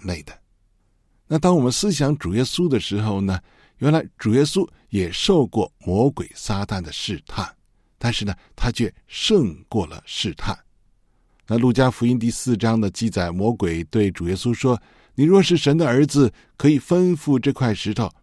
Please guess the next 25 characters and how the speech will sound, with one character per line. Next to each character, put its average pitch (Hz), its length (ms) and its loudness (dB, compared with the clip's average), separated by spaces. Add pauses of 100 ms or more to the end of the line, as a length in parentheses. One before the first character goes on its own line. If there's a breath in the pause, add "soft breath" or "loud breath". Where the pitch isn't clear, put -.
变 120 240 2
成 87 200 -6
食 - 300 -8
物。” - 160 -4 (720)
主 90 100 -4
耶 90 60 0
稣 107 160 -2
就 92 100 -2
回 85 160 -4
答 98 180 0
说 107 280 2 (340)
：“经 156 300 4
上 143 220 2
记 127 160 -2
着 110 120 2
说， 147 260 2 (340)
人 113 220 2
活 92 280 -2
着 127 200 -2 (340)
不 139 300 2
是 156 240 2
单 151 260 2
靠 113 200 -2
食 - 200 -4
物， 110 140 -4